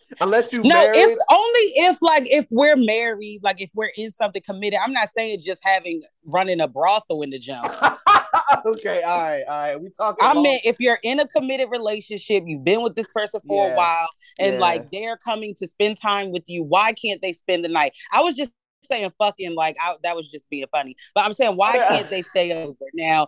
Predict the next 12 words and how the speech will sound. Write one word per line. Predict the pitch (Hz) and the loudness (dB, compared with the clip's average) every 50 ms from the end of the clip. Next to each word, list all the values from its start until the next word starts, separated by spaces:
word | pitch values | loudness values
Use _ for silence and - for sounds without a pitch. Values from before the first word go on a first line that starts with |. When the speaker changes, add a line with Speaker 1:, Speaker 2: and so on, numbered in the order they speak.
| - - - | -2 0 2
Speaker 1:
Right, | 156 147 139 135 127 110 | 4 4 4 2 0 0
Speaker 2:
what | 151 180 208 - | 2 2 2 2
Speaker 1:
right. | - | 2
Speaker 2:
we | 226 240 240 | -2 -4 -4
do | 202 220 233 240 233 | -2 -2 -2 -2 -2
in | 226 | -4
my | 226 220 214 220 220 214 220 | -8 -10 -8 -8 -8 -8 -8
room | 220 220 | -10 -10
with | 202 175 | -12 -12
the | 185 | -6
door | 165 196 202 208 214 208 | -2 0 2 2 2 0
closed, | - 233 214 208 208 202 196 196 | 0 0 0 0 0 -2 -4 -4